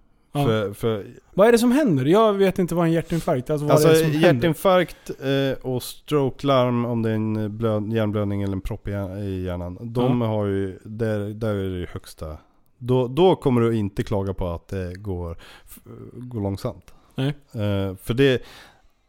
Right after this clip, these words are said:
Speaker 2: de patienter som verkligen är sjuka, de klagar aldrig på att, "Fan vad tid det tog."
Speaker 1: Nej.
Speaker 2: Eh, alltså, <laughs> då går det jävligt fort.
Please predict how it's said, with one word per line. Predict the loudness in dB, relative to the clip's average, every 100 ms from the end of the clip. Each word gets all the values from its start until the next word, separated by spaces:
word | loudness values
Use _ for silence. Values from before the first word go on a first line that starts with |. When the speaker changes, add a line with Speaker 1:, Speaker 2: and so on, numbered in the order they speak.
| _ _
Speaker 2:
de | -2 2 2
patienter | 2 2 -2
som | -2 -2
verkligen | -2 -2 -4
är | -4
sjuka, | -6 -10 -10
de | -8 -6
klagar | -4 -4 -6 -8
aldrig | -4 -4 -4 -8 -10
på | -10 -10
att, | -12 _ -20 _ _ _
"Fan | -8 -8
vad | -6
tid | -8 -10
det | -12
tog." | -18 -20 -20 -20 _ _ _ -20 -20 -20 -20 -10
Speaker 1:
Nej. | -6 -6 -8 -2
Speaker 2:
Eh, | 2 2
alltså, | 4 4 4 2 -2 2 2 4 2
<laughs> | 2 2 -2 -6 -16 0
då | 2 4
går | 4
det | 4
jävligt | 4 4 0
fort. | -4 -8 -8